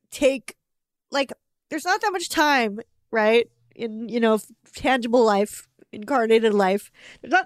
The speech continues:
that much time necessarily to fix or change all the things that may be potentially doorways to,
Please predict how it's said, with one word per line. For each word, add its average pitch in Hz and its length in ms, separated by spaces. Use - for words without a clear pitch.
that 269 220
much 247 220
time 214 180
necessarily 220 500
to 196 80
fix - 760
or 214 120
change 254 360
all 220 140
the 202 80
things 214 340
that - 160
may 240 320
be 214 360
potentially 208 460
doorways 208 640
to, 202 400